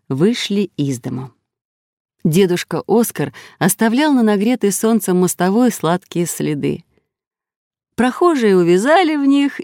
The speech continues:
и долго потом озирались по сторонам, недоумевая, откуда на бергенской брусчатке появились эти вязкие лужицы. "Ух, как же сегодня жарко!"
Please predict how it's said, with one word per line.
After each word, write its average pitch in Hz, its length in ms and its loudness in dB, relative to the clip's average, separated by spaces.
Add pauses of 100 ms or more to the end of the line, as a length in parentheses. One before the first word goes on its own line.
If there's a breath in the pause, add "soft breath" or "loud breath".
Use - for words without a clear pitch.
и 220 120 4
долго 294 500 0
потом 254 380 0
озирались 262 540 0
по 311 120 -6
сторонам, 208 680 0 (320)
недоумевая, 269 800 2 (300 soft breath)
откуда 208 800 0 (180 loud breath)
на 180 140 2
бергенской 175 640 0
брусчатке 175 680 0
появились 262 520 2
эти 311 180 -4
вязкие 339 420 0
лужицы. 269 640 0 (1500)
"Ух, 165 300 0 (640 loud breath)
как - 320 -6
же - 180 -8
сегодня 151 840 -2
жарко!" 196 1080 -4